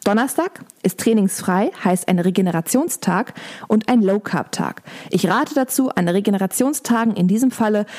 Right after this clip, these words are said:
keine Läufe oder Ähnliches zu machen, sondern wirklich den Körper regenerieren zu lassen. Ein bisschen dehnen, ein bisschen Flow ist vollkommen okay, aber keinerlei hohe Aktivität im Sinne von beispielsweise Laufen gehen zehn K. Nicht nötig. Freitag ist wieder ein High-Intensity,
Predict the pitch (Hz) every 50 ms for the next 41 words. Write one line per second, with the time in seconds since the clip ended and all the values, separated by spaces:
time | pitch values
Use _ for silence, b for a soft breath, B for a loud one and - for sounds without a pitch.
0 | B B - 208 196 190 180 175 185 208 262 311 294 - 262 208 196 156 - 214
1 | 254 277 285 254 269 247 - - 254 226 202 202 214 233 214 185 - 175 175 170
2 | 170 165 196 226 233 - 233 220 220 - - B B B B 180 175 - 196 185
3 | 180 - 196 180 - - - 165 185 180 185 175 175 175 170 214 214 208 208 -
4 | - 190 - - 175 - - - - - B B B 202 190 185 - 196 190 180
5 | 220 233 269 277 277 254 - - 180 175 180 - - 190 180 - - 233 226 233
6 | 233 - 196 - - 208 190 - 196 185 - 180 - - 254 262 285 302 B B
7 | B B B 175 165 - - - 202 202 214 208 196 185 175 175 175 170 170 -
8 | 202 208 214 214 214 202 - - 180 - - - 165 170 - - 202 196 - 180
9 | 170 180 180 175 180 - 185 175 170 170 160 156 - 185 - - 180 175 175 175
10 | 170 170 196 196 - - 190 - 107 - - - 165 - - - - - - -
11 | - - - - - 202 - - 180 - - - - - - - - - - -
12 | 214 202 233 - - 320 302 302 - B B B B B B 185 - - 247 240
13 | 208 - - 190 - - 196 - - 190 - 277 320 - 330 311 - - 277 294